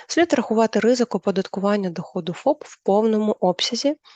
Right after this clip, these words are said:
якщо буде доведено, що фоп здійснює свою діяльність не в Україні, а в Польщі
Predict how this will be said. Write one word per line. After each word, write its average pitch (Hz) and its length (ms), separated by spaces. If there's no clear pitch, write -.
якщо 190 280
буде 180 240
доведено, 254 560
що - 240
фоп - 300
здійснює 196 520
свою 175 280
діяльність 175 600
не 214 160
в 277 60
Україні, 233 580
а 311 80
в 294 160
Польщі 180 440